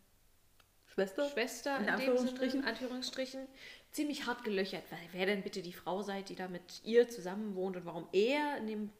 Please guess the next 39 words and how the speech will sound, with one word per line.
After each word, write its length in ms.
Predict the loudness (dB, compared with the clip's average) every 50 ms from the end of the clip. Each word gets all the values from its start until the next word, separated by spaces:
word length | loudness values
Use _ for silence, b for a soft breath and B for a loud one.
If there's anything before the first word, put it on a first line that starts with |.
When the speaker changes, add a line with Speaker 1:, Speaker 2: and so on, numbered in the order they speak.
| -20 _
Speaker 2:
Zimmer 220 | -10 -6 -4 -2 -2
nebenan 720 | -2 -2 -2 -4 -4 -4 -4 -4 -4 -6 -8 -8 -6 -6
wohnt, 560 | -4 -4 -2 -2 -4 -4 -6 -8 -10 -12 -12
beziehungsweise 380 | -12 -10 -8 -6 -4 -4 -4 -4
in 100 | -4 -4
der 180 | -4 -4 -2 2
Wohnung 380 | 2 2 2 2 -2 -4 -6 -6
gegenüber 600 | -8 -8 -8 -8 -8 -8 -8 -6 -6 -6 -8 -8 -10 B B B B B B B B
und 280 | -8 -6 -6 -6 -4 -4
aber 160 | -4 -2 -2 -4
mit 120 | -4 -4
seiner 220 | -6 -8 -8 -6
leiblichen 460 | -4 -4 -4 -4 -6 -8 -10 -10 -10 -10
Schwester 880 | -12 -14 -12 -8 -6 -4 -4 -4 -6 -8 -10 -10 -8 -6 -4 -4 -4
nicht 200 | -6 -8 -8 -8 -8
zusammen 440 | -6 -6 -6 -6 -8 -8 -8 -8 -6
wohnt, 420 | -4 -2 0 0 -2 -4 -6 -8 -14 B B B B B B
warum 320 | -8 -4 -4 -2 -2 -2
sie 100 | -2 -4 -4
denn 140 | -4 -2 -2
auf 140 | -4 -4 -6
einmal 260 | -8 -8 -8 -8 -8
eine 180 | -6 -6 -6 -4
Gouvernante 720 | -4 -4 -4 -4 -6 -6 -8 -8 -8 -8 -8 -10 -12 -12
hat, 100 | -12 -14 -12 -12
eine 180 | -10 -10 -10
für 140 | -10 -10 -10
ihn 280 | -8 -6 -4 -4 -4 -4
ja 140 | -6 -6 -8 -8 -6 -4
vollkommen 400 | -2 -2 -4 -6 -10 -12 -12 -14
Fremde, 640 | -16 -14 -10 -8 -6 -6 -6 -6 -6 -6 -6 -6
weil 100 | -6 -6
er 120 | -6 -6
sie 100 | -6 -6
ja 100 | -6 -8
noch 200 | -8 -10 -12 -14 -12
nie 400 | -10 -6 -4 -4 -2 -2 -4 -4
gesehen 520 | -6 -6 -4 -4 -4 -4 -4 -4 -6 -8 -10
hat, 280 | -10 -12 -12 -14 -20